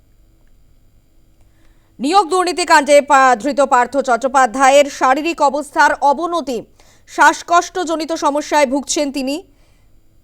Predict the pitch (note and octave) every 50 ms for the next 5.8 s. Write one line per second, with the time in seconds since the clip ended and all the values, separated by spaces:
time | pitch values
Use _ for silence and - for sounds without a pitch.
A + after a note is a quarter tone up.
0 | _ _ _ _ _ _ _ _ _ _ _ _ _ _ _ _ _ _ _ _
1 | _ _ _ - A#3+ C#4+ D4 D4 C#4 C4+ C#4 D4 C#4+ D4+ D#4+ C#4+ - E4+ C#4+ D4
2 | F4 G4 - - F#4 E4 D4 D4 C4+ B3+ - - D#4+ D4+ A#3 C#4 B3 C#4 C4+ G#3+
3 | A#3+ D#4 D#4 D4+ A#3 A#3 - - - D#4 D4+ C#4+ C#4 C4 D#4+ F4 D4+ D4 F4 F4
4 | F4 F4+ F4 F4+ F4 D4+ G4 G4 D4+ - _ - - E4+ E4+ E4+ D#4+ D#4+ D#4+ D#4+
5 | - - D#4+ C4+ B3 B3 B3+ C4 D4+ D4+ C4+ D#4 D4 D4+ D#4 E4